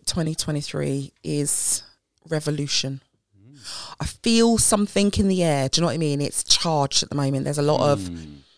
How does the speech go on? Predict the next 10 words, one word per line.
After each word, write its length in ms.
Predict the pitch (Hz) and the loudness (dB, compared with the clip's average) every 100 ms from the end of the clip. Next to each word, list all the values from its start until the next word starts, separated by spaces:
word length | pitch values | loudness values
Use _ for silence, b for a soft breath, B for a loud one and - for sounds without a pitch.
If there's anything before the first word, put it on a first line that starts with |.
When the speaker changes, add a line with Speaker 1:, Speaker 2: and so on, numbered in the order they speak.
| _ | _
Speaker 1:
resistance. 640 | 165 151 151 - 139 - - | -4 0 0 0 -2 -2 -2
There's 220 | 143 147 | 0 0
a 40 | |
lot 180 | 151 151 | 2 2
of 480 | - 143 139 - - _ b b b b - | 4 4 4 0 -14 _ b b b b -4
lack 300 | 160 170 - | 0 0 0
of 120 | 147 | -2
acceptance. 640 | 156 - - - - 135 - | -2 -2 -4 -4 -6 -4 -2
We 160 | 147 | -2
are, 160 | 139 | 0